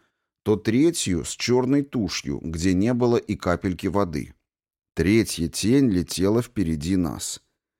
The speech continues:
Чтобы понять, откуда она взялась, достаточно было оглянуться, что я и сделал. Над горизонтом, над покинутым в торопях городом, поднималась к зениту третья луна.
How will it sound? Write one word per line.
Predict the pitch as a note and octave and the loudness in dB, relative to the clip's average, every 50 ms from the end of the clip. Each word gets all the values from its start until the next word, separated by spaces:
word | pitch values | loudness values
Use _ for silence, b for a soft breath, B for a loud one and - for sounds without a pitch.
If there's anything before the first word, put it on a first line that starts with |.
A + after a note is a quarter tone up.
| _ _ _ _ _ _ | _ _ _ _ _ _
Чтобы | - - - C3+ C3+ C3 D3+ | -12 -2 2 2 4 4 2
понять, | - - D#3+ D3+ C#3 B2+ G#2 F#2 F2+ - - | 2 2 2 4 4 4 4 2 0 0 0
откуда | G#2+ G2 - - A#2 G#2+ F#2 F#2 F#2 | -2 -2 -2 -4 -4 0 2 2 2
она | F2+ F#2 F#2+ F2+ | 4 2 2 0
взялась, | F2 E2+ E2 F2+ F2+ G2 A#2+ C#3+ D3+ E3 D3 | 0 -2 0 0 2 4 4 4 2 2 0
достаточно | A2 F#2 G#2 G#2 - - A#2+ C3+ C3+ C3+ A#2 - - A2 G2+ | 0 -2 -2 -2 -2 -2 -2 -2 0 -2 -4 -2 -2 -2 0
было | F#2 G#2 A#2 A#2+ B2 B2 | 2 2 2 4 4 4
оглянуться, | B2 B2 C3 C#3+ D3 C3+ A2 F#2+ F2+ F2 D#2+ - - E2+ | 2 2 2 2 4 4 4 4 2 2 0 -2 -6 -6
что | E2 - - - G#2 B2 | -6 -6 -4 -2 0 0
я | C3+ F#2 F2 E2+ E2+ | 2 2 2 2 2
и | F2+ F#2+ | 2 0
сделал. | F#2 E2+ D2 C#2 D2 D2+ C2 A#1+ A#1 A1+ G#1+ - _ _ _ _ _ _ _ _ _ _ _ _ _ _ _ - | 0 -2 -4 -6 -6 -6 -6 -6 -8 -12 -14 -16 _ _ _ _ _ _ _ _ _ _ _ _ _ _ _ -4
Над | D2 E2 E2 D#2+ | -2 -2 -2 0
горизонтом, | D#2 F2+ E2+ E2+ D#2+ D2+ D#2+ G2+ B2+ C#3+ C#3+ C3+ C3+ - B2+ B2 B2 A#2+ - _ _ _ _ _ _ _ | 0 2 2 2 0 0 2 2 4 4 4 2 2 0 -2 -2 -2 -6 -10 _ _ _ _ _ _ _
над | - F#2 G#2+ G#2 - | -2 -2 -2 0 0
покинутым | - A2+ A2 - - E3+ F3 E3 C#3+ - D3+ C#3+ | 0 -2 0 0 0 2 2 2 2 2 0 0
в | C3+ - | 0 0
торопях | - A#2+ A#2+ B2 B2 A#2+ - B2 B2+ B2+ A#2+ F#2 | 0 2 2 2 2 2 2 4 4 4 4 2
городом, | - F2+ A2+ C3+ C#3+ C#3+ C#3 B2+ A#2 C3+ C3+ B2+ | 0 2 4 6 6 6 6 4 4 2 0 0
поднималась | A#2+ - - G#2+ G2 F2+ G#2 A2 G#2+ G2+ A2 B2+ C3 B2+ B2 B2 A#2+ G#2 G2 | 0 0 0 0 2 2 2 4 4 4 4 2 2 4 4 4 2 2 0
к | F#2+ | -2
зениту | F#2+ F2 E2+ F#2+ F#2 F#2 F#2 A2+ B2+ B2 B2 - B2+ G#2 | -2 0 2 2 4 4 4 4 4 2 2 -2 -2 -2
третья | - - E2 E2 F2+ F#2+ G2+ F#2+ - - - D#2+ F2 F2+ | -2 -4 -2 2 2 2 2 2 0 -4 -4 -2 0 0
луна. | F2 F2 F2 E2+ E2+ E2 E2+ E2 D2 - | 2 2 0 0 0 0 -2 -2 -4 -6